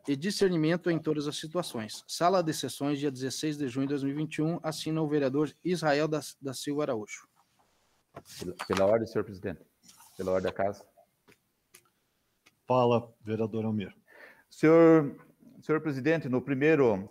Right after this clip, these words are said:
Speaker 2: primeira moção, aí, sete, eu sou favorável. Não foi posto em discussão, em votação. Eu só, é, lógico, sou favorável às duas moções. É, inclusive, só gostaria de saber aí, ó,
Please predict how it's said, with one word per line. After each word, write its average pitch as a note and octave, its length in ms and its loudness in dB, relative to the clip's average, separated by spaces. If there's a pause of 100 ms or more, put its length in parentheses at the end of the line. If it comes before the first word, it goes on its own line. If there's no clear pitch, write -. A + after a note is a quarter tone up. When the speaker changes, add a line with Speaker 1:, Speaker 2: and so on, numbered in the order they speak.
Speaker 2:
primeira C3+ 300 2
moção, B2+ 480 2
aí, A2+ 140 0
sete, C#3+ 560 0
eu A#2+ 120 -6
sou C3 360 -2
favorável. B2+ 580 0 (480)
Não - 80 -20
foi G2 160 -10
posto G#2+ 320 -10
em F2+ 120 -14
discussão, - 380 -12
em G#2+ 60 -8
votação. G#2+ 560 -6 (420)
Eu G#2 100 -8
só, C3 300 2
é, G#2 200 0 (140)
lógico, B2 380 2
sou A2+ 100 -4
favorável G2+ 680 2
às - 320 -10
duas G#2+ 280 -2
moções. G#2 600 -6 (580)
É, F#2+ 760 0 (420)
inclusive, A#2+ 420 -4
só D3+ 160 0
gostaria C#3+ 460 0
de A2+ 80 -6
saber G#2+ 360 -2
aí, B2 280 0
ó, G2 340 -2